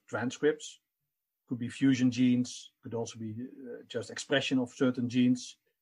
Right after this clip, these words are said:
Uh, we see the need for detecting smaller fold changes into expression, but also to detect, um, for instance, something like micro R N As are normally very low expressed,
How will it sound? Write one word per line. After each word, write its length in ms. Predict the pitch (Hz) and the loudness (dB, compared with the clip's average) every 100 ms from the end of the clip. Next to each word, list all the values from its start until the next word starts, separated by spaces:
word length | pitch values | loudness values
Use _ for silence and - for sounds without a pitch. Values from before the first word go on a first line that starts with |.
| _ _ _ _ _ | _ _ _ _ _
Uh, 140 | 120 117 120 120 | -18 -18 -16 -16
we 60 | |
see 220 | 113 143 | -4 0
the 100 | 127 | 4
need 480 | 127 131 131 131 127 | 6 8 10 10 8
for 180 | - 123 | 2 -6
detecting 540 | 120 - 127 - 120 | -4 0 0 0 -6
smaller 460 | 113 - 127 131 123 | -6 0 4 4 2
fold 340 | - 127 110 - | 0 -2 -2 -8
changes 600 | - 117 123 147 170 - _ _ _ _ _ _ | -2 0 0 -2 -8 -12 _ _ _ _ _ _
into 300 | 131 131 131 | 0 0 0
expression, 600 | 127 - 135 123 - 139 143 _ _ _ _ _ - | -4 -2 -2 -2 0 -2 -4 _ _ _ _ _ -8
but 140 | 117 - | -8 -4
also 680 | 123 123 123 - 120 120 - _ | 2 2 2 2 2 2 -2 _
to 100 | - | -6
detect, 540 | 117 113 123 117 - - _ 113 | -4 0 0 0 -4 -20 _ -16
um, 340 | 110 107 110 107 | -14 -14 -14 -16
for 100 | - | -12
instance, 260 | 110 107 - | -10 -10 -8
something 280 | 110 107 104 | -8 -8 -8
like 120 | 101 | 2
micro 340 | 131 135 131 | 4 4 4
R 120 | 123 | 2
N 80 | 117 | 0
As 280 | 113 107 - 107 | -2 -6 -10 -14
are 100 | 104 | -8
normally 360 | 110 110 107 | -6 -6 -6
very 300 | 104 113 110 | -6 -4 -4
low 240 | 107 123 113 | 2 2 2
expressed, 560 | - - 127 127 - | -2 0 0 0 -10